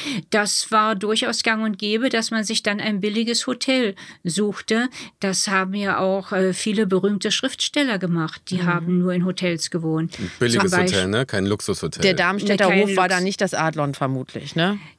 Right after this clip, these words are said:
Speaker 1: Nee, und vor allen Dingen, dass, äh, der Darmstädter Hof, der war bekannt bei, äh, Artisten und da lebten tatsächlich nur Artisten. Die hatten sich dafür ihr Gastspiel in Berlin, äh, eingemietet. Gar nicht weit vom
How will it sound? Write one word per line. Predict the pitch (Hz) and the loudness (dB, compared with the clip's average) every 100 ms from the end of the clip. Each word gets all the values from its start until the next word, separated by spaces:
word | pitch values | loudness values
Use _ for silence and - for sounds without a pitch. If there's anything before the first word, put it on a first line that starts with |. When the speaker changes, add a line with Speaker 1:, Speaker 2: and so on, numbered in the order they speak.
| - - | -20 -12
Speaker 1:
Nee, | - 214 208 196 202 226 | 0 4 4 4 2 0
und | - | 0
vor | - | 0
allen | 165 214 | 0 0
Dingen, | 220 208 | -2 0
dass, | 214 202 - | 0 0 2
äh, | 214 208 | 2 2
der | 190 214 | 2 2
Darmstädter | 190 180 196 - 220 220 | 2 2 0 -2 -2 0
Hof, | 208 233 - | 0 0 0
der | 226 185 | 0 2
war | 196 | 0
bekannt | 226 226 202 202 320 - - | -2 -2 0 2 2 0 -2
bei, | 202 202 | 0 0
äh, | 208 - 202 190 190 | 0 0 2 2 0
Artisten | - 208 - 226 - - 320 | 0 -2 0 0 0 2 2
und | 220 220 | 4 2
da | 233 | 2
lebten | 202 202 - 285 | 2 0 0 0
tatsächlich | 277 240 233 202 262 269 | 0 0 0 -2 0 -2
nur | 214 220 | 0 0
Artisten. | 285 277 320 - 202 185 | 0 0 -2 0 -2 0
Die | 180 | 0
hatten | 170 196 | -2 -4
sich | 190 220 | -4 -4
dafür | - 220 - 208 | -2 -2 -2 -2
ihr | 214 | -2
Gastspiel | 202 190 - - 233 | -2 -4 -4 -4 -2
in | 220 208 | -2 -2
Berlin, | 202 190 220 277 - - - - | 0 0 -2 -4 -8 -16 -14 -6
äh, | 208 208 - | -2 0 -2
eingemietet. | - 247 254 202 185 190 233 269 - - 175 - - | 0 2 4 4 4 2 0 -2 -8 -10 -12 -4 2
Gar | 220 277 | 4 6
nicht | 320 - | 4 4
weit | 220 285 - | 0 0 -2
vom | 294 262 226 | -2 -2 -4